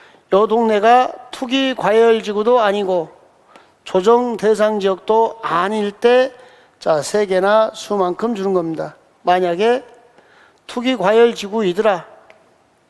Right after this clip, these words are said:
조정 대상 지역이더라, 이럴 때는요, 하나만 줍니다. 하나만. 투기 과열 지구도 아니고 조정 대상 지역도 아닐 때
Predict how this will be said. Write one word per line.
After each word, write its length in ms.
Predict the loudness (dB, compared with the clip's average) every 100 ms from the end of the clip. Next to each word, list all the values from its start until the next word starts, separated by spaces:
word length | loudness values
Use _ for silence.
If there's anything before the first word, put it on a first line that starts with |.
| _ _ -20 _ _ _ -8
조정 380 | -2 2 2
대상 340 | 2 2 0 0
지역이더라, 680 | 2 0 0 -2 -2 -2 -8 -20 _ _ _ _ _ _ _ _ _ _ -6
이럴 280 | 0 0
때는요, 500 | 0 -4 0 -2 -4 -10 -20 _
하나만 560 | -12 -6 -4 -2 -4 -4
줍니다. 380 | -8 -10 -12 -18 _ _ _
하나만. 440 | -14 -12 -12 -14 -20 _ _ _ _ _ _ _ _ _ _ -20 -20 -20 _
투기 260 | -4 -2
과열 340 | 2 2 2 2
지구도 320 | -2 0 2
아니고 880 | 2 0 2 2 2 -2 -18 -20 _
조정 360 | -8 -2 0 0
대상 320 | -2 -2 -2
지역도 500 | -4 -2 -2 -2 -4
아닐 460 | -4 -2 0 0 -2
때 340 | 0 2 2